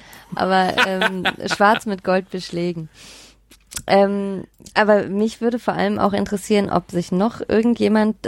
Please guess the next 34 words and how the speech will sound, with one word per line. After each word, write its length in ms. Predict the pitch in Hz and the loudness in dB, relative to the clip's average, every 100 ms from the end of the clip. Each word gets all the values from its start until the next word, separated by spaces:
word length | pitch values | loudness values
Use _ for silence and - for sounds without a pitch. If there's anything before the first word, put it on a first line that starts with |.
| - | -2
also 220 | 175 175 | 0 2
ob 100 | - | 0
da 140 | - 170 | 2 2
noch 160 | 180 | 2
jemand 380 | - 262 269 262 | 0 0 0 0
drüber 180 | 247 254 | -2 -2
stolpert, 560 | - 226 254 - 277 - | 0 2 2 2 -2 0
über 180 | 202 | 0
dieses 420 | 180 180 180 190 - | 0 0 -2 -4 -2
Justus 360 | 196 - 208 | -2 -2 -2
lädt 220 | 185 185 | 0 0
Brittany 420 | - 190 202 196 185 | 2 0 0 0 0
in 80 | 185 | 0
die 120 | 175 | -2
Zentrale 500 | - 180 - 170 190 | -2 -2 2 2 2
ein 160 | 196 | 2
oder 220 | 196 175 - | 2 2 2
ob 100 | 165 | -2
ich 100 | 170 | -2
da 120 | 170 | 0
irgendwie 320 | 156 156 160 | 0 0 0
alleine 340 | - 156 156 160 | 0 2 2 0
mit 180 | 160 165 | -2 -2
dastehe. 460 | 165 160 175 165 - - - - | -2 -2 -2 -2 -4 -12 -6 0
Weil 120 | 185 | 2
ich 220 | 180 233 | 2 2
hab 140 | 214 | 0
irgendwie 280 | - 185 196 | 2 0 0
das 220 | 175 170 | 0 -2
Gefühl, 300 | - - 175 | -2 -4 0
das 160 | 170 170 | 2 0
ist 180 | - - | -4 -2
so 100 | 170 | 0
ein, 180 | 165 165 | 0 -2